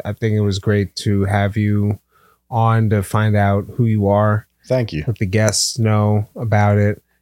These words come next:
Speaker 1: You're definitely welcome to come back when you have, I know there's some other things we've talked about off camera that
Speaker 2: Johnny's phone.
Speaker 1: we got going on.
Speaker 2: I wanna be here
Speaker 1: <laughs>
Speaker 2: to witness this thing.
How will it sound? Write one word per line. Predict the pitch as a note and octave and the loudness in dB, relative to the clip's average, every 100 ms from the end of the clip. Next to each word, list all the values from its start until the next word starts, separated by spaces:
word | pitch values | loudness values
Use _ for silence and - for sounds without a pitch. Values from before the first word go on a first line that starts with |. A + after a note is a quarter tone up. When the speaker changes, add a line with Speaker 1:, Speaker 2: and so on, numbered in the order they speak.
| _ | _
Speaker 1:
You're | G#2 | -4
definitely | G2 A2+ - A2 | 0 0 0 0
welcome | G#2+ G#2+ - G2+ | 2 0 0 -2
to | |
come | F#2+ A2 G2+ | 0 -2 0
back | G2+ G#2 G2+ | 2 2 0
when | A2 | -2
you | G2+ | 0
have, | G2+ G2+ G2+ G#2+ | 2 2 0 -2
I | A2 | -2
know | A2 G#2+ | 0 2
there's | G#2+ - | 0 0
some | G#2+ | 0
other | A2 G#2 | 2 0
things | A2 G2+ G2+ | 0 0 -2
we've | F#2 | -2
talked | G#2+ G2+ - | 0 0 0
about | G2 G2 G2 | 0 2 2
off | G#2 G#2 - | 2 0 -2
camera | A2+ G2 F#2+ F#2 | -2 0 0 -2
that | F2+ F#2 | -2 0
Speaker 2:
Johnny's | F#2 F#2+ F#2+ F2+ | 2 0 -2 -4
phone. | - F2 D#2 G#2 - _ | -4 -4 -4 -6 -12 _
Speaker 1:
we | A#2 | -2
got | G#2 G2 | 0 0
going | F#2 G2+ G2 | 0 0 0
on. | F#2+ F#2+ G2+ - - | -2 -2 -4 -2 0
Speaker 2:
I | D#3 | 0
wanna | F#3 F#3 E3 | 0 2 0
be | F3+ E3 | 2 0
here | D#3 F3+ - | 0 -2 -2
Speaker 1:
<laughs> | F#3 D#3+ - F3+ D#3 - E3 - - - | 0 -2 0 -4 -4 -4 -6 -2 -6 -4
Speaker 2:
to | D#2+ | -4
witness | E2+ E2 E3 - - | -2 -2 -4 -4 -10
this | - - - | -12 -14 -14
thing. | - - | -16 -16